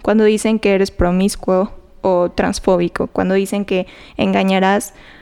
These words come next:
a la persona con quien sea que estés y cuando creen que te gustan los tríos solo por el simple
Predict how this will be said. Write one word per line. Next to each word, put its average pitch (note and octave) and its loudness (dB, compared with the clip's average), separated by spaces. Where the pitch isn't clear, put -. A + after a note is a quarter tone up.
a - 0
la F#3+ 2
persona G3+ 0
con G3+ -4
quien G3 0
sea G3 -2
que - -12
estés - -2
y C4 2
cuando G#3+ 0
creen A3 2
que B3+ 0
te G3+ 0
gustan A3 0
los - -4
tríos A3 2
solo G#3+ 0
por - 0
el A#3 -2
simple G#3+ 2